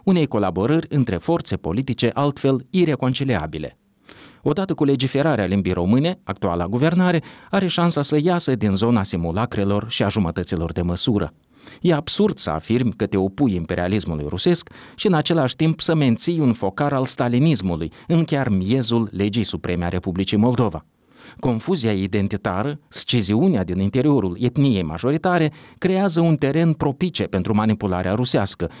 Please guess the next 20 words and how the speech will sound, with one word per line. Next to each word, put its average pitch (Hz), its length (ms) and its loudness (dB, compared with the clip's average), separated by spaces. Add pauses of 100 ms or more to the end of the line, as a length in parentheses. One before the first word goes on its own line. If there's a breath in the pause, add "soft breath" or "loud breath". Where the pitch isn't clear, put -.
(140 loud breath)
cu - 100 2
un 139 120 4
stagiu 131 460 0
îndelung 123 500 2
exersat 131 580 -2
în 82 120 -6
Basarabia. 85 640 -4 (520 soft breath)
Așa 107 220 -2
cum 95 140 0
se 95 160 0
vede 117 280 2
și - 180 -2
cu 190 120 0
mișcările 95 480 0
separatiste 151 720 0 (220 loud breath)
pe 202 100 0
care 185 240 0
le 147 100 2
încurajează 113 680 0
Moscova 104 480 0